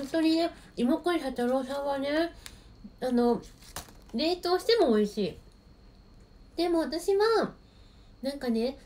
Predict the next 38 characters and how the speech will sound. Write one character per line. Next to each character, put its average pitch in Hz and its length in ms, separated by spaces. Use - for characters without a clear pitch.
ち 523 120
ょ 554 40
っ - 80
と 403 100
焼 320 280
く - 80
と 453 140
美 453 60
味 440 80
し - 80
い 494 140
と 359 100
も 262 100
聞 - 160
き 285 80
ま 277 160
す。 285 60
な 320 140
ん 359 100
か 302 220
風 427 260
味 277 120
が 247 100
豊 269 260
か 277 120
に 240 100
な 240 100
る 240 140
の、 190 100
さ 226 140
ら 214 100
に 185 120
と - 140
ろ 240 100
っ 247 40
と - 160
し - 100
て。 - 160